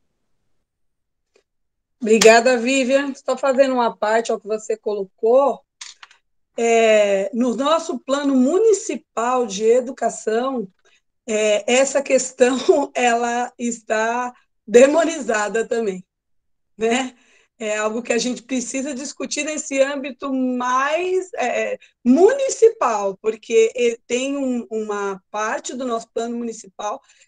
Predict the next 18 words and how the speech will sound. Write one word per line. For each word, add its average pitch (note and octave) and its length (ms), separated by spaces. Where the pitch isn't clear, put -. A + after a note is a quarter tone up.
que B3 220
ele C4+ 260
deixa C4+ 340
muito D4+ 680
claro A#3 560
que B3+ 200
não C#4 500
se - 320
toca C#4 380
nesse C4+ 340
assunto, A3 340
né? A#3+ 400
E B3+ 160
a B3+ 120
<laughs> - 20
gente C4+ 580
fica, C#4 480
né, C4 340